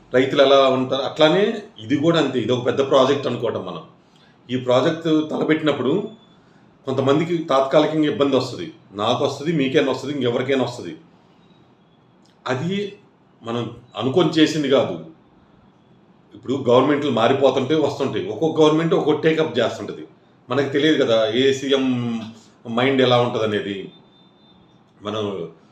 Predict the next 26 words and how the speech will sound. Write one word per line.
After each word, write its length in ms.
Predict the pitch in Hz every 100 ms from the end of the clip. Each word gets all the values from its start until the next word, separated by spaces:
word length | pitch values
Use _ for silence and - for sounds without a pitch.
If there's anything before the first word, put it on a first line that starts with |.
| _ -
తెలుసో 300 | 113 127 165
తెలియక 340 | 160 147 151
చేసిన 340 | - 143 143 143
దానికి 480 | 147 151 208 233 - - _ -
వాళ్ళు, 160 | 139 135 120
గవర్నమెంట్ 320 | 143 175 170
అయితే 340 | 185 214 202 147
మధ్యతరగతి 420 | 139 151 156 151
పేద 260 | 151 143
ప్రజలకు 400 | 143 139 139 147
కంపల్సరీ 440 | - 127 147 139 170
నష్టపరిహారం 540 | 165 - - 165 147
ఇవ్వాలే, 320 | 131 147 170
ఇస్తున్నారు 360 | 160 - 151 135
కూడా. 220 | 107 - - - _ _ _ _ _ _ 104
మొన్న 200 | 117 113 110 110 107 104 104
ఒక 180 | 101
చోట 420 | 117 113 127 131 151 139 127
డబుల్ 180 | 123
బెడ్‌రూమ్‌లు 340 | 139 139 139 131
ఇల్లు 140 | 117
ఇచ్చారు. 340 | 110 92 82 76 - _ _ -
అట్లానే 560 | - 180 202 208 165 120
మధ్యతరగతి 420 | 120 139 156 151
ప్రజలకు 260 | 151 135 135
కూడా 320 | 156 180